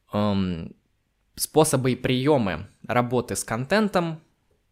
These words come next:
а, с философским, который можно здесь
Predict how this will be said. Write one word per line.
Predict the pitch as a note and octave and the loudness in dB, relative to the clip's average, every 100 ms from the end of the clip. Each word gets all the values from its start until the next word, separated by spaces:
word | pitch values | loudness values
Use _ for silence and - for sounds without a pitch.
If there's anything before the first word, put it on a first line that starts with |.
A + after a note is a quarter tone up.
| _ _ - | _ _ -6
а, | G#2+ G#2+ | -4 -4
с | |
философским, | - A#2+ A#2+ B2+ B2 - A2+ G#2+ | -2 -2 0 -2 -2 -4 -4 -2
который | A2+ C#3+ D3 C3 - - - - - | -4 0 2 2 -2 -8 -20 -20 -6
можно | A#2 B2+ A#2 A#2 G#2+ G#2 G2+ F#2 - | 0 0 2 2 4 4 2 0 -8
здесь | - G#2+ A2 - - | -10 -4 -4 -4 -4